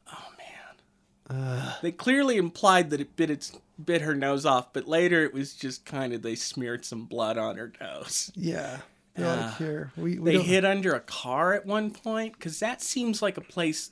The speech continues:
Speaker 1: dogs couldn't get you. So if you were down low
Speaker 2: Uh-huh.
Speaker 1: <laughs> to the ground with your face
Speaker 2: Right.
Speaker 1: exposed, that seems like a good idea at the time, but don't do it.
Speaker 2: That's what I would do. So the plane escape scene.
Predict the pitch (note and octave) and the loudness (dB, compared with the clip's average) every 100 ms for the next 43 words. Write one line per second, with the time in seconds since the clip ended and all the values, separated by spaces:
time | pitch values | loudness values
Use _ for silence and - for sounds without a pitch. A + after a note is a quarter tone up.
0 | - C#3 D3 D3 C#3+ - - - C#3 - | -6 -2 2 2 2 -8 -10 -6 -6 -6
1 | A#2+ - - F#2+ - _ _ - - _ | -10 -10 -14 -16 -20 _ _ -20 -20 _
2 | - C3 C#3 C#3 C3 C#3+ D3+ E3 C#3+ B2+ | -10 -6 -2 -2 0 2 4 4 2 6
3 | C3 C#3 D#3 F#3 A3+ G#3+ - F3+ D#3+ E3 | 6 8 6 4 2 -4 -2 2 4 4
4 | A#3 - - - - - F3+ - D#3 D#3+ | 2 -2 -6 -10 -10 -2 0 0 -2 2
5 | F3 G#3 G#3 G#3 - - - E3+ E3 - | 2 6 4 4 -4 -16 0 4 4 4
6 | D3 C3+ - - D#3 A3+ C4 - - - | -2 -2 -4 2 4 4 2 2 2 0
7 | - - F3 G3 F#3+ - - F3+ - - | -4 -8 2 6 6 4 0 -2 0 0
8 | - G3+ G#3+ G#3+ - G3+ F#3 - - C4+ | 2 6 6 4 4 4 4 0 0 2
9 | D4+ F3+ - C#3+ C3+ B2 - C3 A2+ A2 | 2 2 0 -2 -2 -6 0 2 2 0
10 | - C#3 A#2+ G#2+ - - D3 A#2+ G2+ B2 | -4 -2 -2 -4 -10 -10 -6 -6 -6 -6
11 | B2+ C3+ A#2 - B2 - - - F3 - | -4 -4 -4 -8 -10 -10 -10 -6 -4 0
12 | F#3 E3+ F3 - C3+ _ _ _ _ _ | -2 -2 -8 -12 -14 _ _ _ _ _
13 | _ _ _ _ - E3 E3 - G#3 F#3 | _ _ _ _ -6 -2 0 4 6 6
14 | D3+ - - - - D3 - A#2+ | 4 -2 -6 -6 -8 -8 -12 -16